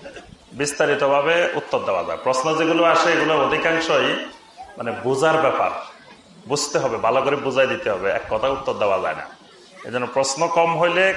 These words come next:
কথাগুলো বিস্তারিত উত্তর দেওয়া যায়, কিন্তু প্রশ্ন বেশি হয়ে গেলে দেখা যায় সঠিক ভালোভাবে বিস্তারিত আলোচনা করা যায় না,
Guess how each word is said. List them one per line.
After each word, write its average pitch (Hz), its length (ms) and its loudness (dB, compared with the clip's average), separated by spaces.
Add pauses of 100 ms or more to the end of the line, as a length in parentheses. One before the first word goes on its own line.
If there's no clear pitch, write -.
কথাগুলো 151 460 0
বিস্তারিত 135 560 -2
উত্তর 120 320 -2
দেওয়া 90 320 -2
যায়, 76 160 -6
কিন্তু 101 200 -16
প্রশ্ন 123 320 -2
বেশি 143 300 -2
হয়ে 151 240 2
গেলে 127 360 2 (680)
দেখা 123 260 2
যায় 131 380 2
সঠিক 131 360 -2 (340)
ভালোভাবে 131 420 2
বিস্তারিত 139 460 -2
আলোচনা 120 440 0
করা 113 200 0
যায় 110 160 2
না, 98 180 -4